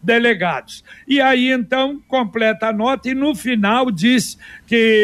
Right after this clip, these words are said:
eles tentaram, eh, entrar em contato, entraram em contato com Elvis, mas não quis se pronunciar. E com relação a isso, aí ontem mandei uma mensagem pro Elvis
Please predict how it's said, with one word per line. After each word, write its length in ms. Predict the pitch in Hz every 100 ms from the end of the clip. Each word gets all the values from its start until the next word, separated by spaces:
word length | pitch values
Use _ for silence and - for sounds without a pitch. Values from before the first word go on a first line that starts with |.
| 208 202 208
eles 260 | 220 226 -
tentaram, 720 | 240 220 170 214 208 202 185 - _ -
eh, 380 | 202 190 202 233
entrar 380 | 196 202 202 196
em 100 | 208
contato, 680 | 220 226 180 254 302 302
entraram 680 | 262 240 196 - 240 254 226
em 120 | 208
contato 540 | 190 208 190 202 196 -
com 240 | 247 247
Elvis, 500 | 220 240 214 247 202 - -
mas 260 | - 240 202
não 220 | 220 240
quis 300 | 208 220 202
se 120 | -
pronunciar. 760 | 208 208 214 214 196 - 160 117 - - -
E 100 | 294
com 220 | 320 294
relação 640 | 233 254 247 - - 226
a 100 | 269
isso, 360 | 294 320 - -
aí 160 | 311
ontem 280 | 294 302 254
mandei 300 | 285 247 226
uma 140 | 226 214
mensagem 580 | 202 190 196 196 156
pro 260 | 185 202 214
Elvis 400 | 214 285 226 -